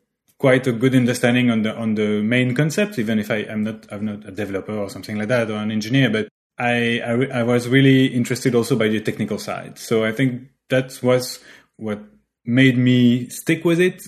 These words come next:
even though, of course, the prom-, the promises weren't there. So a lot of lawyers just abandoned the subject. But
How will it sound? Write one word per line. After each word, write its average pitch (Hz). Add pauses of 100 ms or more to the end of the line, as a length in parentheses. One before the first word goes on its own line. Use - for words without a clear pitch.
(200)
even 123
though, 123
of 123
course, 127
the 123
prom-, 120
the 113
promises 147
weren't 101
there. 104
So 98 (240)
a 107
lot 127
of -
lawyers 110
just -
abandoned 101
the 101
subject. 123 (220)
But 110